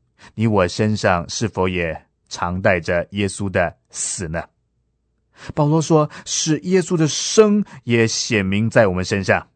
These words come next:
下文从十三节、十四节告诉我们，所谓耶稣的生的观念，就是复活的观念。因此，第十节，它的神学意义就是说，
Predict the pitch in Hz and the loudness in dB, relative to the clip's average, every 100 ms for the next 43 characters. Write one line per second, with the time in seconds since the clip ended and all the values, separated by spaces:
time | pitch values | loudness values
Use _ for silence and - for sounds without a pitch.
0 | _ _ _ - - - 123 110 110 117 | _ _ _ -20 -6 0 2 4 0 0
1 | 113 120 123 - 131 135 123 110 120 131 | -2 -2 -4 0 2 2 0 0 0 -2
2 | - 147 110 117 123 120 120 101 101 107 | -2 -2 0 4 4 4 2 2 2 0
3 | - - - 120 131 131 135 143 131 120 | -2 -12 -6 2 4 4 2 2 0 0
4 | - 156 147 120 135 143 123 117 104 113 | 2 4 4 4 4 6 4 2 0 -2
5 | - - - - 185 143 110 - 98 98 | -4 -10 -20 -6 0 0 -2 -2 2 2
6 | 101 98 - 120 117 120 87 - _ _ | 2 -2 2 0 2 0 0 -8 _ _
7 | _ _ _ _ _ - 233 269 165 143 | _ _ _ _ _ -8 -4 -2 0 -2
8 | - - 240 175 - 139 214 170 135 131 | -2 -4 -2 -2 -4 -2 -2 0 2 2
9 | - - 202 196 165 165 185 220 - 165 | -2 -6 0 2 2 2 2 0 4 6
10 | 185 226 202 185 165 147 139 139 131 | 6 2 -2 0 2 0 0 2 2